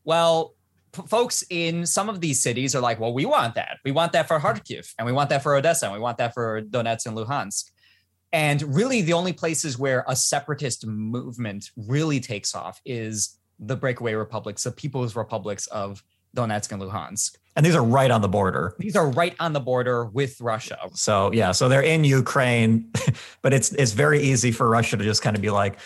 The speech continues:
Speaker 2: "Well, it's right next to us. We could just
Speaker 1: <laughs>
Speaker 2: basically
Speaker 1: I mean,
Speaker 2: say this
Speaker 1: if
Speaker 2: is
Speaker 1: you
Speaker 2: part
Speaker 1: wanna
Speaker 2: of
Speaker 1: be
Speaker 2: Russia."
Speaker 1: part of us, yeah. And it's about at this point that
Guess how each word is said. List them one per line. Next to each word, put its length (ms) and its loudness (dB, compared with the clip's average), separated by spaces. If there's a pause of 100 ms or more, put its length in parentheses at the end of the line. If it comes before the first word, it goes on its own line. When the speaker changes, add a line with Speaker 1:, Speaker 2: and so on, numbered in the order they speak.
(420)
Speaker 2:
"Well, 200 6
it's 120 0
right 260 4
next 360 4
to 120 4
us. 240 4
We 80 2
could 140 2
just 400 0
Speaker 1:
<laughs> 100 -14
Speaker 2:
basically 360 4
Speaker 1:
I 180 6
mean, 20 4
Speaker 2:
say 800 4 (140)
this 140 4
Speaker 1:
if 60 4
Speaker 2:
is 60 2
Speaker 1:
you 60 2
Speaker 2:
part 140 8
Speaker 1:
wanna 100 6
Speaker 2:
of 60 6
Speaker 1:
be 80 6
Speaker 2:
Russia." 180 4
Speaker 1:
part 200 6
of 120 -2
us, 360 -2
yeah. 440 2 (420)
And 160 2
it's 120 2
about 300 4
at 140 4
this 220 2
point 380 -8 (240)
that 420 2